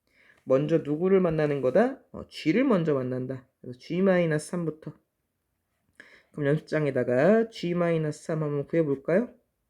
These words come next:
G 마이너스 삼은 여기 G라는 식에서 X자리에다가 마이너스 삼 넣으면 되는 거니까 자, 마이너스 있고 마이너스 삼 플러스 이입니다가 되어서 계산하면 이게 오가 되나요?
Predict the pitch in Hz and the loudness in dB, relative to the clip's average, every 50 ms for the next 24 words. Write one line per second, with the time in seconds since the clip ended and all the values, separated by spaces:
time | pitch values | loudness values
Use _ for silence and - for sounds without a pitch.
0 | _ _ _ - - 180 180 180 175 165 160 147 147 147 - - 160 147 135 135 | _ _ _ -6 -4 0 0 2 2 2 0 0 -2 -4 -4 -4 -4 -2 0 2
1 | 143 170 202 233 285 311 - _ _ _ - _ _ _ _ - 147 151 151 165 | 4 4 4 4 2 0 -8 _ _ _ -20 _ _ _ _ -2 0 0 0 0
2 | 165 160 165 - - 170 180 180 180 175 175 170 - 185 175 175 175 170 180 170 | -2 -4 -6 -6 -2 2 4 4 4 2 0 -4 -6 -6 -2 -2 -2 2 4 6
3 | 165 165 165 165 - - - 135 - - 175 165 170 170 165 160 160 160 156 156 | 8 8 6 6 4 -2 -8 -10 -8 -10 -10 -4 0 0 0 2 2 0 -2 -2
4 | 156 151 151 143 135 117 117 123 127 139 156 165 160 - - 208 190 165 131 123 | -2 -4 -4 -4 -2 -2 -2 -2 0 0 -2 -4 -4 -4 -4 -2 -2 0 0 0
5 | 131 147 147 143 139 131 127 135 139 139 135 127 127 123 - - 123 127 139 170 | 0 0 -2 -2 -4 -4 -4 -4 -2 -2 -2 -2 -2 -4 -6 -4 -2 2 2 4
6 | 214 247 277 320 - _ _ _ _ - _ _ _ _ _ - 98 - - 113 | 2 2 0 -4 -10 _ _ _ _ -20 _ _ _ _ _ -10 -8 -6 -4 -4
7 | 113 123 147 175 185 180 180 175 - - - - - - _ 156 151 - _ _ | -2 0 2 2 2 2 0 0 -2 -10 -16 -20 -20 -16 _ -14 -14 -14 _ _
8 | _ - 220 226 240 247 247 247 247 - _ 139 131 135 135 139 139 139 139 135 | _ 0 2 4 4 4 2 0 -6 -12 _ -10 -8 -6 -4 -4 -4 -4 -6 -8
9 | - 131 - - 160 139 131 123 120 123 123 - 107 110 113 _ _ _ 160 151 | -12 -14 -8 -6 -6 -4 -4 -6 -8 -8 -10 -12 -14 -18 -20 _ _ _ -4 -4
10 | 151 151 151 - - - - 151 165 165 180 165 170 165 165 160 156 143 127 127 | -2 -4 -4 -8 -16 -14 -10 -8 -4 -4 -2 -2 0 2 2 4 4 2 0 -2
11 | - 135 135 - - 127 127 127 127 120 117 120 123 - - - - _ _ _ | -6 -8 -8 -4 -2 -2 -2 -2 -2 -4 -2 -2 -2 -2 -4 -6 -12 _ _ _
12 | _ _ _ _ _ _ 143 143 165 165 165 165 165 156 143 135 139 151 143 - | _ _ _ _ _ _ -2 -2 0 0 2 2 0 0 -2 -2 0 0 0 0
13 | - _ - 135 143 147 170 160 151 139 123 127 135 180 214 | -4 _ -2 -2 2 4 4 4 4 2 0 0 -4 -4 -6